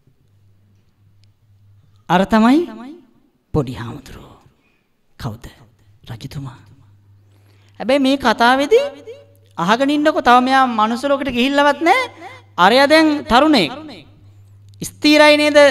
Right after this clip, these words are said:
මෙයා එයාට වඩා බාල වෙනවා කියලා. වයසින්. මම මෙයා කිව්වට මට පව්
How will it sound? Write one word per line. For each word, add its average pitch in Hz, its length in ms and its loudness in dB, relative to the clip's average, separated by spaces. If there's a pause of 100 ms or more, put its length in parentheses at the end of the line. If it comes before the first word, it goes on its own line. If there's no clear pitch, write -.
(1160)
මෙයා 208 500 2
එයාට 208 360 2
වඩා 220 260 0
බාල 180 240 2
වෙනවා 180 320 -4
කියලා. - 260 -20 (800)
වයසින්. 175 360 -6 (1700)
මම 143 200 -8
මෙයා 147 320 -6
කිව්වට 147 340 -10
මට 143 260 -10
පව් 135 200 -10